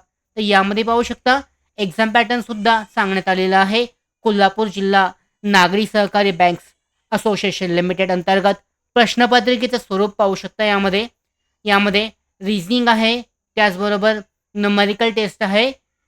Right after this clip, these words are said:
जनरल अवेअरनेस, टेस्ट ऑफ इंग्लिश आहे, कम्प्युटर अवेअरनेस, त्यानंतर क्लेरिकल ॲप्टिट्यूड आहे आणि जनरल बँकिंग, अशी शंभर गुणांची ही परीक्षा असणार आहे.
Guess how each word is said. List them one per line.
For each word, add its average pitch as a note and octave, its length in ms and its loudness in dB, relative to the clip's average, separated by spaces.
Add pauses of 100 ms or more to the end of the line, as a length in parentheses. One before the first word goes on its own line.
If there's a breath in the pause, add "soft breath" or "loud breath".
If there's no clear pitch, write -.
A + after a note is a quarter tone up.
(120)
जनरल G3+ 380 2
अवेअरनेस, G3+ 640 2 (380)
टेस्ट G#3+ 300 0
ऑफ A3 140 -2
इंग्लिश G#3+ 400 -4
आहे, G#3+ 280 -2
कम्प्युटर A3 580 -4
अवेअरनेस, G3 640 -2 (600)
त्यानंतर A3+ 460 2 (200)
क्लेरिकल A3 440 2
ॲप्टिट्यूड A3 440 0
आहे A3 360 0 (340)
आणि A3 140 -2
जनरल G#3+ 380 0
बँकिंग, G3+ 520 -2
अशी A#3 200 -6
शंभर G#3+ 440 0
गुणांची A3+ 400 -2
ही A3 80 -2
परीक्षा G#3+ 420 -4
असणार A3+ 260 -4
आहे. G#3+ 260 -2